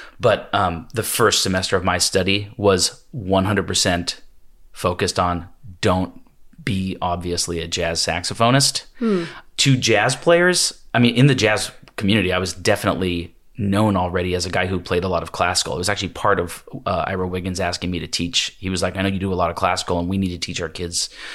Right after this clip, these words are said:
Speaker 1: classical." So there are, like, levels of, of this sort of, uh, thing. Um, but I spent about six months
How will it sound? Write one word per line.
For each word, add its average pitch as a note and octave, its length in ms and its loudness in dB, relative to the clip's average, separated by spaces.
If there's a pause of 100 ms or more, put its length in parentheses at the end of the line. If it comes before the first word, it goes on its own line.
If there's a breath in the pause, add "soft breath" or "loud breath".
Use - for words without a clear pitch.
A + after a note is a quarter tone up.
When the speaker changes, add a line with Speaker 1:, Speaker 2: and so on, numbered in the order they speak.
(160 loud breath)
Speaker 1:
classical." F2+ 400 0
So - 140 0
there G#2+ 100 6
are, G#2+ 60 6
like, F#2 160 2
levels F#2 440 2
of, - 260 -4
of F2 180 0
this E2+ 180 0
sort - 420 0
of, - 280 -12
uh, E2 340 -4
thing. E2+ 280 -4 (520 loud breath)
Um, G2 360 2 (340 loud breath)
but A2+ 100 6
I A#2 60 6
spent G#2 260 0
about F#2 340 0
six - 340 2
months F#2+ 540 0